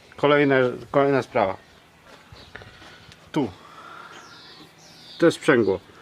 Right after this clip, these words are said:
To jest sprzęgło, to jest taki temat, że jest opisane w instrukcji, ile ma być, e, ile, chyba siedemnaście milimetrów to jest sprężyny. Ale ja mam to tak zrobione i tak przepraktywa-,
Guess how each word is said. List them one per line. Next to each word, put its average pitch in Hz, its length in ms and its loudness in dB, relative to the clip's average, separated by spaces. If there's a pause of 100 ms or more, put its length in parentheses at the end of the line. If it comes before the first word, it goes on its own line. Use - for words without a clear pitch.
(1040)
To 180 80 4
jest 160 120 2
sprzęgło, 147 540 4 (520)
to - 80 -4
jest 139 140 -2
taki 127 220 -6
temat, 127 460 2 (460)
że 135 180 2
jest 156 200 4
opisane 127 640 0 (600)
w - 40 -4
instrukcji, 135 720 2
ile 147 160 6
ma 131 160 4
być, 123 340 -2
e, 131 40 -4 (1200)
ile, 131 420 2
chyba 139 240 2
siedemnaście 139 520 2
milimetrów 127 460 4
to 127 100 0
jest 113 140 2
sprężyny. 110 440 2 (840)
Ale 113 200 2
ja 143 180 6
mam 139 180 4
to 131 100 0
tak 117 180 2
zrobione 120 600 2
i 110 80 -8
tak 117 140 -2
przepraktywa-, 117 880 -2